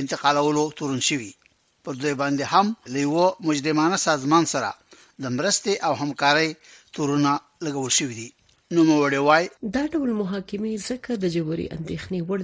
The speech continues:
Speaker 2: دي چې د خلکو د ژوندانه غورونکو ته د مجرمانو په نظر کتل کیږي او د راتلونکي وخت لپاره یو خطرناک مثال قایموي. موږ یو وارې بیا د څلوېښتو مدافعینو په خلاف د لګول شوو تورونو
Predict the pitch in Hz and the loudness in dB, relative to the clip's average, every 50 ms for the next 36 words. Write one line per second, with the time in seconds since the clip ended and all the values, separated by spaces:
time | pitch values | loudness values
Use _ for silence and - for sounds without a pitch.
0 | 175 190 196 - - 165 156 165 160 - 185 185 180 180 - - 190 170 165 156 | -6 -8 -8 -6 -6 -6 -6 -6 -6 -6 -6 -6 -6 -6 -6 -6 -6 -4 -4 -6
1 | 156 - - 151 151 147 151 147 151 156 160 160 165 160 160 156 147 147 143 147 | -6 -8 -10 -10 -8 -8 -8 -8 -8 -8 -8 -8 -8 -10 -10 -8 -6 -6 -6 -4
2 | 147 147 156 160 151 - 160 151 165 160 160 151 160 156 165 160 - 170 160 160 | -6 -6 -6 -6 -8 -10 -12 -10 -8 -10 -8 -6 -6 -4 -4 -4 -4 -6 -6 -6
3 | 156 156 151 151 151 156 160 180 - - 220 202 190 175 156 - - - - - | -6 -6 -8 -8 -8 -10 -12 -12 -10 -10 -8 -6 -6 -6 -6 -8 -10 -12 -12 -14
4 | - - 143 143 - - - 196 196 170 175 190 190 190 - - - - - - | -12 -10 -10 -12 -12 -8 -6 -6 -4 -4 -4 -6 -6 -6 -10 -14 -20 -20 -20 -20
5 | - - - 214 214 180 226 226 226 226 226 - 247 240 240 226 - 202 185 190 | -14 -6 -4 -2 0 0 0 -2 -2 -4 -6 -6 -6 -4 -4 -4 -6 -8 -8 -8
6 | 180 - - - 156 - 160 165 165 165 156 151 143 - - 165 - 151 147 151 | -10 -8 -10 -10 -8 -8 -8 -8 -6 -4 -4 -6 -6 -8 -10 -10 -8 -8 -6 -6
7 | 156 156 156 151 - - - 180 196 208 - 226 175 127 - - 127 104 - - | -6 -8 -10 -12 -14 -12 -8 -8 -6 -4 -4 -4 -4 -6 -6 -6 -8 -6 -6 -6
8 | 104 90 78 78 73 - - - - - - - _ _ 226 247 277 262 262 269 | -8 -8 -8 -8 -10 -10 -14 -20 -20 -20 -20 -20 _ _ 2 2 2 2 0 -2
9 | 247 254 262 254 262 233 226 240 220 175 147 - - - - _ _ - 233 240 | -4 -6 -6 -8 -8 -6 -4 -4 -4 -4 -6 -8 -14 -20 -20 _ _ -6 -4 -2
10 | - 285 262 277 294 285 269 - - 240 226 196 160 165 165 165 160 - 175 160 | -2 -2 -2 -2 -2 -4 -4 -6 -8 -6 -4 -4 -4 -6 -8 -10 -8 -6 -6 -4
11 | 160 156 156 160 - - 170 170 175 180 185 - - 180 170 160 156 151 147 147 | -4 -6 -6 -10 -8 -8 -6 -6 -6 -8 -6 -4 -4 -4 -2 -2 -4 -4 -4 -4
12 | 151 151 - - - 190 190 190 185 - - - - 147 156 165 | -4 -6 -6 -6 -4 -4 -4 -4 -4 -4 -6 -6 -6 -4 -4 -4